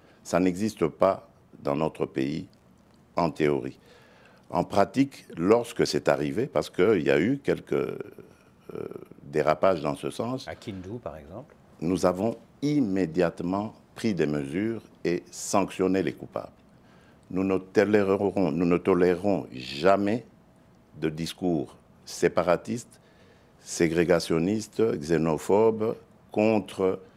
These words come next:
Speaker 1: quelque communauté que ce soit, que ce soit des communautés congolaises ou étrangères vivant au Congo. Donc, dans le Congo que je dirige, c'est un fléau qui est appelé à être éradiqué. Et quiconque, euh,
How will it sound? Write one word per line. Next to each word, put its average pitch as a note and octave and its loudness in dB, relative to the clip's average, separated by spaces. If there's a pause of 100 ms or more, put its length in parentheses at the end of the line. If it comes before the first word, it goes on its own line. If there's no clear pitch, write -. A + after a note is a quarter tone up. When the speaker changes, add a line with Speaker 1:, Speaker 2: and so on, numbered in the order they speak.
(340)
Speaker 1:
quelque G2 2
communauté D#2+ -2
que - -12
ce C#2 -2
soit, - -4
que - -2
ce E2 -4
soit G#2 0
des E2+ -4
communautés D#2+ -4
congolaises E2 0
ou F2 2
étrangères D#2 -2
vivant D#2+ -4
au D2+ -4
Congo. B1+ -12 (680)
Donc, E2 -4 (280)
dans E2+ 0
le D#2+ 0
Congo G2 4
que D#2 -10
je D#2 0
dirige, F2+ -2 (800)
c'est - 0
un G#2+ 4
fléau F2+ 2 (380)
qui F2 0
est F#2 2
appelé G2+ 2 (300)
à D#2 0
être F2+ 0 (100)
éradiqué. D#2+ 0 (880)
Et E2+ 2 (440)
quiconque, A2 2
euh, D2 4